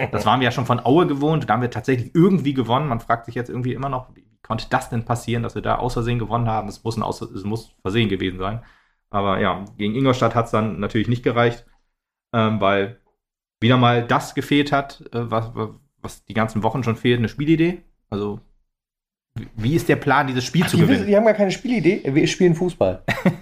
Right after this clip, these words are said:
Speaker 1: Ja gut, äh, sind immerhin nicht, äh, mit den Händen zum Ball gegangen, ist ja
Speaker 2: Ja,
Speaker 1: schon mal
Speaker 2: das war
Speaker 1: viel
Speaker 2: gut,
Speaker 1: wert
Speaker 2: ja.
Speaker 1: und auch nicht mit den Händen ins Gesicht.
Speaker 2: Ja.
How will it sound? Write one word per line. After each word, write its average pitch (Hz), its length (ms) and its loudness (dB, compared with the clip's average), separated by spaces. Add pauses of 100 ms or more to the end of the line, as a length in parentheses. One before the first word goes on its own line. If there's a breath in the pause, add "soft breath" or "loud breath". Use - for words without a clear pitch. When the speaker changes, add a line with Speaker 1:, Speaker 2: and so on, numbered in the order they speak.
(880 loud breath)
Speaker 1:
Ja 110 100 2
gut, 123 280 0
äh, 117 440 2
sind 123 180 0
immerhin 131 240 2
nicht, 131 220 -4
äh, 123 180 0
mit 120 140 2
den 113 80 4
Händen 131 280 0
zum 131 140 -4
Ball 131 160 4
gegangen, 127 280 0
ist 117 100 -6
ja 117 60 -4
Speaker 2:
Ja, - 20 -4
Speaker 1:
schon 117 120 0
mal 131 100 4
Speaker 2:
das - 100 -4
war 127 100 4
Speaker 1:
viel 120 100 2
Speaker 2:
gut, - 60 -2
Speaker 1:
wert 135 300 2
Speaker 2:
ja. - 60 -20
Speaker 1:
und 110 160 -6
auch 113 120 0
nicht 117 120 2
mit 110 100 0
den 113 80 0
Händen 123 220 2
ins 120 120 -4
Gesicht. 120 360 -6
Speaker 2:
Ja. - 40 -18